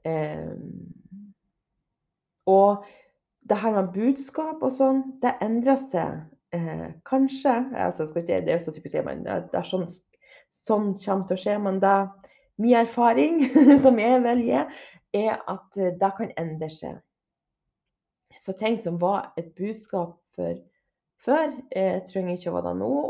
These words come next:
og det trenger ikke å være det i morgen. Ehm, men det er alltid, for meg er det i hvert fall en lurt, og det er, en hjelp å, å tenke gjennom det.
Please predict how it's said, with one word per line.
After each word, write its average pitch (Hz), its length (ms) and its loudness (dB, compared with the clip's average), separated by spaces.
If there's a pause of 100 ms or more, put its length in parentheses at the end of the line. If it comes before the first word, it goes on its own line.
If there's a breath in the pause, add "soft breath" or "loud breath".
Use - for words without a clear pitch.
og 233 300 -4
det 233 160 -4
trenger 202 180 -6
ikke 196 140 -8
å 175 80 -8
være 170 140 -2
det 165 80 -2
i 156 80 -6
morgen. - 380 -8 (680)
Ehm, 156 1160 -4 (480)
men 226 160 4
det 240 80 4
er - 120 0
alltid, 240 880 2 (1080)
for 247 160 4
meg 262 200 4
er 226 80 -4
det 202 80 -2
i 214 60 -4
hvert 220 140 -8
fall 220 220 -6
en 202 140 -6 (520)
lurt, 226 480 -4
og 180 520 -2
det 190 100 -2 (140)
er, 185 360 -6 (1120)
en 208 240 -4
hjelp - 920 -2
å, 190 100 2 (1300)
å 190 160 -14
tenke 202 320 -8
gjennom 165 240 -8
det. - 140 -12